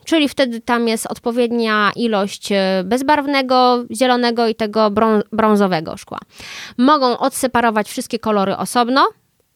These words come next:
i naprawdę, z tych naszych pojemników te zakłady potrafią wysegregować idealną, bezbarwną stłuczkę szklaną i to jest coś niesamowitego. I mogą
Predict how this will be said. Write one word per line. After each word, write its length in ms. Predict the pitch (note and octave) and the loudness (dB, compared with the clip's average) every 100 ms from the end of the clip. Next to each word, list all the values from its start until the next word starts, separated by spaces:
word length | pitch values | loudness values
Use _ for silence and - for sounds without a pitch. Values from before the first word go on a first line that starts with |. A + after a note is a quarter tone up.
| _ _ _ _ _ - | _ _ _ _ _ 0
i 80 | |
naprawdę, 460 | A#3+ A3+ A#3+ F#3 F3 | 0 2 0 0 -4
z 120 | - | -4
tych 200 | - B3+ | -2 0
naszych 300 | B3 B3 B3 | 0 -2 -2
pojemników 680 | A#3+ A3 A#3 C4+ C4+ - - - - | 0 0 0 -2 -4 -4 -10 -10 -2
te 160 | B3+ B3+ | 0 0
zakłady 400 | A#3+ A#3 A#3+ A#3 | 0 0 0 -2
potrafią 720 | A#3 - G#3 G#3 A#3 A3 G#3+ - - _ | -4 -2 -2 0 -2 -2 -6 -12 -20 _
wysegregować 960 | - G#3 A3 C4 E4+ E4+ C4+ B3+ B3+ B3+ - | -14 -12 -2 0 2 2 2 2 2 0 0
idealną, 680 | F4 D4+ - D4 D4+ C#4+ C4 | 0 2 2 2 2 2 2
bezbarwną 720 | A3+ A3+ G#3+ A3+ A3+ A3 G#3 | 0 -2 2 2 2 2 0
stłuczkę 460 | G3+ - B3+ - A3+ | 0 2 2 2 -4
szklaną 460 | - A3+ F#3+ G#3 C4 | -2 0 0 0 -2
i 60 | |
to 80 | C4 | 0
jest 180 | A#3+ - | -2 -4
coś 180 | B3 B3+ | -8 -4
niesamowitego. 840 | B3 G#3+ G#3+ G#3 G3+ E3 A3+ F4+ - - - - - - - | -2 0 -2 -4 -6 0 0 0 -6 -18 -16 -14 -12 -12 -4
I 40 | D5 C5 | 0 2
mogą 120 | G#4 | 4